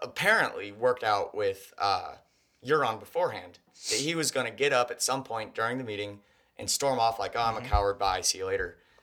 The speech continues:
Speaker 1: and then sail over the Narrow Sea to fetch the Golden Company.
Speaker 2: She unfortunately had no idea that she was gonna see a White Walker.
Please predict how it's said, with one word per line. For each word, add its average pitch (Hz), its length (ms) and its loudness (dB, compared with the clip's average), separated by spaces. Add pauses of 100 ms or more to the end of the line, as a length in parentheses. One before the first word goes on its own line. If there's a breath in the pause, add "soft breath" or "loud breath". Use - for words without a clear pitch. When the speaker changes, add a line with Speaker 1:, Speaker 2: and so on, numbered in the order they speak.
Speaker 1:
and 113 140 -4
then 104 340 -2
sail 113 320 2
over 104 460 -2 (520)
the 113 120 -8
Narrow 110 200 2
Sea 123 280 0
to - 60 -12
fetch - 320 -4
the 95 60 -14
Golden 113 240 0
Company. - 440 -18 (1000 soft breath)
Speaker 2:
She - 220 -6
unfortunately 135 520 -4
had 117 240 -6
no 113 200 0
idea 98 340 -2
that 87 160 -10
she - 140 -4
was 95 100 -14
gonna 87 140 -10
see - 120 -6
a 80 60 -12
White 85 220 -14
Walker. - 340 -20